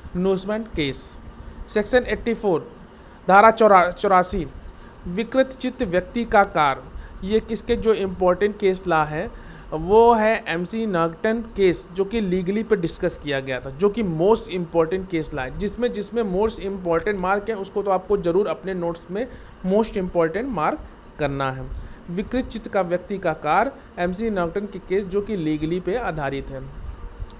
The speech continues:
Next important case लॉ है section एटी सिक्स पे, किसी व्यक्ति द्वारा जो ममता में है किया गया अपराध जिसमें विशेष आशय या ज्ञान का होना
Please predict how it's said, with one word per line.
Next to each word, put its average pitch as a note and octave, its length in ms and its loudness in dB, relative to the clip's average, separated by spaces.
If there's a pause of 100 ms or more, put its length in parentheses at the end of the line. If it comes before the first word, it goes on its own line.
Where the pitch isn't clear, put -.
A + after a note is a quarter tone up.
Next A3 300 0
important G3+ 520 0
case F#3+ 260 0
लॉ D#3 140 2
है D#3 240 -4 (300)
section A3+ 360 0 (120)
एटी G3+ 220 -4
सिक्स B3+ 300 -4
पे, C3+ 240 -6 (340)
किसी C4 260 2
व्यक्ति F#3 480 0
द्वारा D#3+ 400 4 (280)
जो F#3 240 6
ममता E3+ 580 4
में G#3+ 120 2
है D#3 180 -6
किया G#3+ 420 2
गया G3+ 240 2
अपराध D#3 520 -2
जिसमें G#3+ 480 0
विशेष G3+ 500 0 (120)
आशय D#3+ 540 0
या F#3+ 160 4
ज्ञान E3+ 460 -2
का G3 200 -2
होना E3+ 460 -2